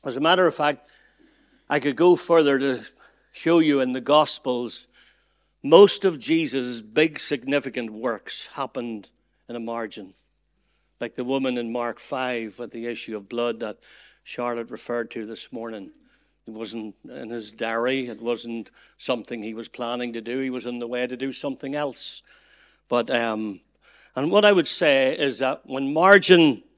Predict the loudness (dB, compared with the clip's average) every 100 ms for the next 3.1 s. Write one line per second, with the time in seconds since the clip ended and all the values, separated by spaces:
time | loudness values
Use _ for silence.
0 | 2 4 4 0 -2 -2 -2 -4 -4 -12
1 | -20 _ _ _ _ _ -4 -4 -2 0
2 | 0 0 -4 -6 -6 -8 -10 -10 -14 -16
3 | -20